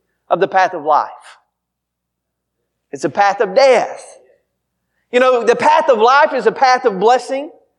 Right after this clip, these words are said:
but the path of death is a path of destruction, devastation.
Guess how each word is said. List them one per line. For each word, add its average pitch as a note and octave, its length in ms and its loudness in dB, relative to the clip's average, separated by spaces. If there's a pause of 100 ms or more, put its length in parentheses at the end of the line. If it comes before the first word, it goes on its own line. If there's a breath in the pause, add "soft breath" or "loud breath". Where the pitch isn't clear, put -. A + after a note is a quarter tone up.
(420)
but G3 120 -2
the - 80 2
path C#4+ 440 -2
of F#3+ 220 0
death A#3 480 4 (640)
is F#3 120 -6
a F#3+ 40 -4
path G#3+ 280 0
of F#3+ 100 -6
destruction, F#3 600 -4
devastation. F#3 680 -4